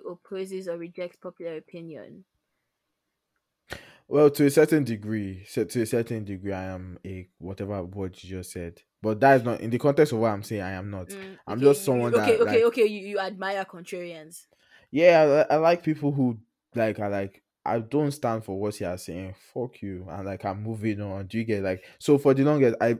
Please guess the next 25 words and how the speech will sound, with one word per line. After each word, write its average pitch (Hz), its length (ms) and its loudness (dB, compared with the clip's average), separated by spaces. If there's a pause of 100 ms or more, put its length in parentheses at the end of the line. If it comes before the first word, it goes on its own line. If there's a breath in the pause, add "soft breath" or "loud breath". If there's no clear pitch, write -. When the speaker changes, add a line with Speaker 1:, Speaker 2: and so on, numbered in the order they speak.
Speaker 2:
I 123 80 -2
knew 170 160 0
Piers 123 320 0
from 98 420 -8
America 101 340 -6
Got 101 160 -4
Talent 113 480 -10
or 95 120 -8
British, 101 500 -10
I'm 98 180 -8
one 120 140 -2
of 92 120 -6
them. 90 140 -6
I 90 80 -8
think 123 180 -2
it - 20 -2
was 95 100 -2
America's 95 380 -6
Got - 180 -12
Talent. 90 220 -12
He 95 60 -12
was 92 160 -8
a 98 60 -4
Speaker 1:
Mm. 92 80 -12
Speaker 2:
judge. 95 340 -2